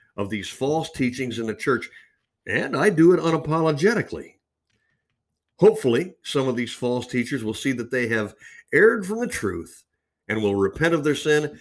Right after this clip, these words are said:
and commit to being sound in the faith once again. That is my hope and prayer.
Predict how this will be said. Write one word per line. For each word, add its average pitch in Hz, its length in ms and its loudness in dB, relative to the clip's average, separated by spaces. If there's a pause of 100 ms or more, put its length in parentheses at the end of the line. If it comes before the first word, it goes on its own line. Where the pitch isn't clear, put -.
(200)
and 110 200 -4
commit 139 400 -2
to 143 100 2
being 131 360 -2 (160)
sound 156 600 0
in 143 200 2
the 143 80 2
faith 117 440 2
once 107 320 0
again. 110 340 -2 (360)
That 120 400 0 (880)
is - 580 0 (160)
my 95 260 -4
hope 98 240 0
and 87 140 -12
prayer. 95 280 0